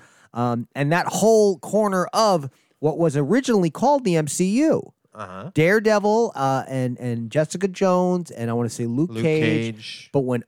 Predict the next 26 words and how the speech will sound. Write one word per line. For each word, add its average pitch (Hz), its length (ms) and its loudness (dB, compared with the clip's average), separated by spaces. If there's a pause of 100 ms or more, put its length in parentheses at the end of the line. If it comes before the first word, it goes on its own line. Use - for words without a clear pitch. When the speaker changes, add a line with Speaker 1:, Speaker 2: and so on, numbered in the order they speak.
Speaker 1:
Iron 185 380 2
Fist 202 340 0
and 165 120 0
Defenders 160 760 0
floundered, 120 1160 -2 (540)
they 135 160 2
suddenly 151 480 2
l-, 139 160 0
stepped - 400 -4
back 139 260 0
off 180 240 0
those 120 200 0
comments 95 540 -6
and 113 60 -6
were 110 60 -4
Speaker 2:
Right. 101 80 -2
Speaker 1:
like, 139 140 -4
"Oh, 202 200 2
it's 196 160 -4
kind 180 480 -2
of 123 140 0
in 117 80 -2
the 104 160 -6
M 87 140 -8
C - 180 -12
U," 78 400 -12